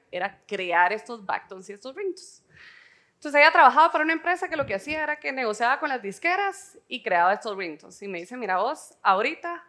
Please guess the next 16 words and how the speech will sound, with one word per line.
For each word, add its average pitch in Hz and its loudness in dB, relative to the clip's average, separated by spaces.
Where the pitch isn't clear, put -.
hay 240 0
un 262 -10
gran 302 -4
negocio, 294 -10
hay 220 4
un 254 -4
gran 262 2
negocio 269 -10
sobre 247 -2
la 175 0
marcha. 156 -10
El 220 -4
operador 208 -2
para 320 -4
poder 208 -2
vender 269 -4